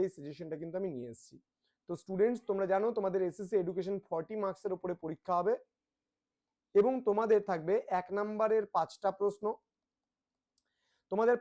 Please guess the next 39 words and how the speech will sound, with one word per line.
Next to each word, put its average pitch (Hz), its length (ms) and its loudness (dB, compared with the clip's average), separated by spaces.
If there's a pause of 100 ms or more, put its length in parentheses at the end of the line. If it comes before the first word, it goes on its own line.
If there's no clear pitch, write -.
পাঁচ 175 160 6 (140)
নাম্বারে 220 300 2
থাকবে 226 180 2 (100)
তিনটে 208 340 0 (100)
প্রশ্ন 220 260 2 (1400)
এবং 254 120 4 (180)
দশ 180 140 4 (120)
নাম্বারে 220 280 0
থাকবে 226 200 0
তোমাদের 220 280 -2
দুটো 202 260 -2
প্রশ্ন। 175 200 -4 (240)
এই 208 140 2
হলো 233 120 4 (140)
সর্বমোট 190 460 -2 (560)
চল্লিশ 233 360 0 (100)
নাম্বারের 208 340 2 (100)
পরীক্ষা 190 340 -2
হবে 185 180 2
কিন্তু 196 220 -2
তোমাদের 180 240 0 (100)
এসএসসি 175 300 -10 (100)
এডুকেশন। 127 400 -12 (640)
তো 226 60 4 (100)
বিস্তারিত 254 340 2 (120)
আলোচনা 208 360 0
করার 226 220 0
পূর্বে 226 240 -2
তোমাদেরকে 180 380 -2
বলবো, 185 140 0 (100)
যারা 170 140 2 (100)
এখনো 220 280 -6
পর্যন্ত 226 340 -2
আমাদের 214 240 0
অফিসিয়াল 202 380 -6
YouTube 185 260 -10
চ্যানেলটিকে 214 460 -2
সাবস্ক্রাইব 196 440 -4
করোনি, 208 180 0